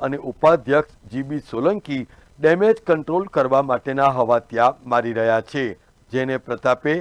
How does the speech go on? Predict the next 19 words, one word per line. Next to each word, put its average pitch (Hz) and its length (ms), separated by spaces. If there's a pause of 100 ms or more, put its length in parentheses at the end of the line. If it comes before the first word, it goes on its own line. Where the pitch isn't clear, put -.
(380)
ચોથી 151 400
સપ્ટેમ્બરના 131 720
રોજ 143 360
યોજાનાર 131 600 (380)
બરોડા 180 460
ડેરીની 165 580
સાધારણ 143 560
સભા 135 340
પહેલા 196 280
જ 110 80 (340)
દૂધમાં 147 520
માખી 127 460
પડી 160 300
હોય 107 200 (220)
એવી 143 240
સ્થિતિનું 123 600
સર્જન 110 360
થયું 113 300
છે. 123 200